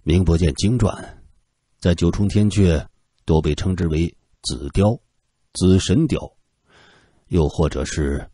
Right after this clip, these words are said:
天雕等等，名字众多。但真正了解这种族群的却并不多啊，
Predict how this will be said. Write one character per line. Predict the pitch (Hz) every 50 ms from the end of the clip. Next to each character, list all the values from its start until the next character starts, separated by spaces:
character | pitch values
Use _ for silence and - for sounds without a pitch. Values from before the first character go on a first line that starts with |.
| _
天 | - - - 117 147 165 143
雕 | - - - -
等 | - - 78 78
等， | - - - - _ _ _ _ _ _ _ _ _ _ _ _ _ _ _
名 | _ 87 98 113 117
字 | 92 92 85
众 | - 90 80
多。 | - - - - - _ _ _ _ _ _ _ _ _ _ _ _ _ _ _ _ _ _ _ _ _ _
但 | - 104 98 92
真 | - 120 127
正 | 117 117 107
了 | 95 90 101
解 | 110 - 92 90
这 | 107 101
种 | 87 85 85
族 | - 80 87 104
群 | - - 98 87 101
的 | 95 85 71 - - - - - - - -
却 | - - - 69
并 | 65 - 80 60
不 | - -
多 | - - -
啊， | - - - -